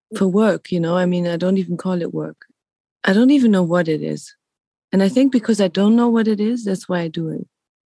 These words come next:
I feel like I'm like a scientist who's studying a strange plant, and I go to all these different places and jungles, and one day my plant will be called love, and the other day it's called motherhood, and then it's called relationship,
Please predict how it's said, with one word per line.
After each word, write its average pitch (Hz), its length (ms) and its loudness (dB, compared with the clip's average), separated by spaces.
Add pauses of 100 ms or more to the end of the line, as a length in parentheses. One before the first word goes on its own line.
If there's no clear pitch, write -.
I 185 80 -2
feel 208 180 0
like 202 180 0
I'm 180 200 2
like 175 240 -2
a 180 60 -4
scientist 185 680 -2
who's 165 200 -6 (480)
studying 190 560 0
a 170 40 -2
strange 175 520 -2
plant, 170 360 -2
and 165 120 -2
I 151 80 -4
go 170 200 -2
to 170 160 -8
all 165 120 -4
these 165 180 -4
different 165 400 -6
places 156 460 -4
and 151 120 -4
jungles, 156 440 -2
and 147 140 -2 (600)
one 185 180 4
day 185 300 4
my 160 240 0
plant 170 420 -2
will 165 140 -4
be 160 100 -6
called 156 400 -4
love, 170 500 0
and 160 180 -4
the 165 100 -2
other 165 240 -4 (240)
day 156 260 -2
it's - 200 -8
called 151 380 -4
motherhood, 156 680 0
and 156 160 -4
then 151 160 -2
it's 151 180 -8
called 147 360 -4 (640)
relationship, 185 800 0